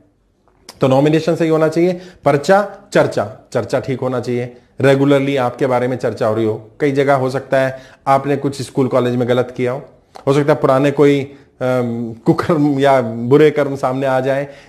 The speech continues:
या कुछ ऐसा कर दिया हो, किसी से पैसे की गड़बड़ हो गई हो या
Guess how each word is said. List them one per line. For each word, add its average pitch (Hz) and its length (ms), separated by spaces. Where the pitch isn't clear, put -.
या 139 100
कुछ 139 200
ऐसा 147 240
कर 139 180
दिया 139 180
हो, 139 180
किसी 131 260
से 139 100
पैसे 135 340
की 139 100
गड़बड़ 131 320
हो 127 100
गई 131 140
हो 131 100
या 147 340